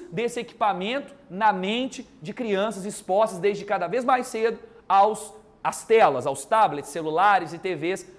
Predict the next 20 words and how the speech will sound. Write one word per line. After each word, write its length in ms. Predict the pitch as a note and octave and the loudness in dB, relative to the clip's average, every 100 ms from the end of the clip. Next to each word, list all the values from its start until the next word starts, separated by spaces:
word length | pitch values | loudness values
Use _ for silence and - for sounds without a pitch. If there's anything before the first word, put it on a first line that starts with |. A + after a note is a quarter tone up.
| - | -8
durante 280 | F3 G3 | -6 -6
longos 440 | F3+ F#3+ A#3 A3+ - | -4 0 0 0 -4
períodos 280 | F#3+ F3+ E3 | -2 -2 -4
de 80 | |
tempo. 300 | E3+ C3+ G#2+ - _ _ _ _ _ _ _ - | -8 -8 -10 -14 _ _ _ _ _ _ _ -8
Então, 480 | A#3+ A3+ D4+ C4+ - - - - _ | -6 4 4 4 -6 -16 -20 -20 _
quando 240 | - E4+ F4 | 2 4 4
se 120 | C#4+ | -2
fala 360 | - A3+ G#3+ G#3 | 4 6 6 4
em 200 | G3+ F#3 | -4 -8
tela, 760 | - G#3+ A3 A3 E3+ A2 - - - _ _ | -4 4 8 8 6 0 -6 -20 -20 _ _
significa 640 | - A#3 A#3 A#3 D4 C#4 | -8 -4 -2 -2 -2 -2
que 440 | A#3 A3 A3+ D3+ - | -2 -2 -2 -4 -6
isso 220 | A3 - | -8 -2
aqui 160 | B3 C#4+ | -2 0
não 160 | D4+ D#4 | 2 2
é 60 | |
só 200 | D4 C#4+ | 0 0
um 140 | C#4+ C#4 | 0 -2
distrator, 880 | G#3+ - C4 A3+ - G3 D3 - | -6 -2 0 0 2 2 2 -6